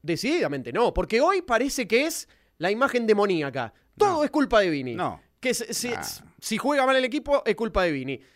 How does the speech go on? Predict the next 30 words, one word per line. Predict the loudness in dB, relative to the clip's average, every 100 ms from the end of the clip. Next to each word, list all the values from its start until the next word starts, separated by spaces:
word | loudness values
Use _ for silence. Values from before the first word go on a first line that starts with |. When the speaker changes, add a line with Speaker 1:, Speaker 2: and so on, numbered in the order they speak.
| _
Speaker 1:
Si | -8 -4 0
no | 0
hay |
Speaker 2:
Bueno, | 4 4 4
Speaker 1:
plata, | 2 2
es |
Speaker 2:
a, | 0
Speaker 1:
culpa | 2 4
de | 4 2
Speaker 2:
a, |
a, | 2
Speaker 1:
Vini. | 2
Speaker 2:
ahí | 2
te | 2
diría | 2 2
que |
Speaker 1:
Pero | 2 4
Speaker 2:
sí. |
Speaker 1:
pará, | 4 2 -2
si | -4
no | 0
hay | 0
plata, | 2 2 2
es | -2
culpa | -2 0 0
de | 2
Vini. | -2
Speaker 2:
Eso | -2
no. | -4 -6 -12
Speaker 1:
Si, | -10 -2 0 2 2 0 0 0 -4